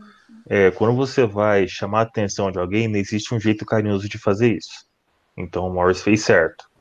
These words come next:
Obteve resultado. Então quer dizer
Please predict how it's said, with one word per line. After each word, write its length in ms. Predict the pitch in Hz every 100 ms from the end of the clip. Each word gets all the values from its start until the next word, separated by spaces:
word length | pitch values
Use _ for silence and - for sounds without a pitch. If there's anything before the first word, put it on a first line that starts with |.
| _ _ _ _ _ _ _ _
Obteve 420 | 131 131 123 139 139
resultado. 580 | 127 123 123 107 78 - _ _ _ _ _ _ -
Então 340 | 104 - 95
quer 180 | 95 104
dizer 440 | 101 98 95 107